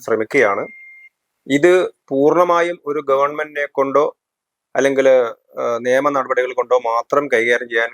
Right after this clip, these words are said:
കഴിയുന്നതല്ല. കാരണം അവർക്ക് അനുകൂലമായ ഒരു സാഹചര്യം രൂപപ്പെടുത്തുക കൂടി ചെയ്യുന്ന ഒരവസ്ഥ ഇവിടെ സംജാതമായിരിക്കുന്നുണ്ട്. അതുകൊണ്ട് തന്നെ ഇത്തരത്തിലുള്ള ദേശവിരുദ്ധ ശക്തികൾക്ക് വിളനിലമാകാൻ, പ്രത്യേകിച്ച് ഇപ്പം നമ്മൾ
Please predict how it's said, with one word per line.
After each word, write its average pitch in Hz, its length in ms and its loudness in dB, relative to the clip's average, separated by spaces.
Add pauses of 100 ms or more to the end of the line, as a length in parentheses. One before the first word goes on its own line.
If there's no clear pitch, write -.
കഴിയുന്നതല്ല. 117 600 -2 (280)
കാരണം 127 320 0 (400)
അവർക്ക് 147 260 2
അനുകൂലമായ 160 560 2
ഒരു 151 120 -8
സാഹചര്യം 170 800 -2
രൂപപ്പെടുത്തുക 139 600 0
കൂടി 135 420 -4
ചെയ്യുന്ന 131 560 0 (120)
ഒരവസ്ഥ 120 400 0
ഇവിടെ 123 160 0
സംജാതമായിരിക്കുന്നുണ്ട്. 110 960 -4 (520)
അതുകൊണ്ട് 156 440 4
തന്നെ 123 180 0 (520)
ഇത്തരത്തിലുള്ള 165 800 0 (480)
ദേശവിരുദ്ധ 131 680 0
ശക്തികൾക്ക് 127 760 -4 (280)
വിളനിലമാകാൻ, 113 680 0 (140)
പ്രത്യേകിച്ച് 135 400 -2
ഇപ്പം 131 180 -4
നമ്മൾ 127 260 2